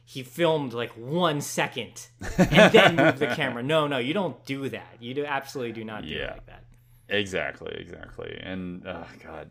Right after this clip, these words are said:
Speaker 2: Um, I, I mean, we, we are saying yes. Uh, there, there's plenty of ac-,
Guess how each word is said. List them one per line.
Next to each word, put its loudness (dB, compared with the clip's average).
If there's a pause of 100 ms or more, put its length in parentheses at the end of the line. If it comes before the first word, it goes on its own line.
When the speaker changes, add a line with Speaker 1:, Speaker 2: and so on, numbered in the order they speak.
(100)
Speaker 2:
Um, -8 (580)
I, 0 (420)
I 4
mean, 2 (140)
we, -4
we -2
are 6
saying 2
yes. -6
Uh, -8
there, -4
there's -4
plenty -2
of -6
ac-, -6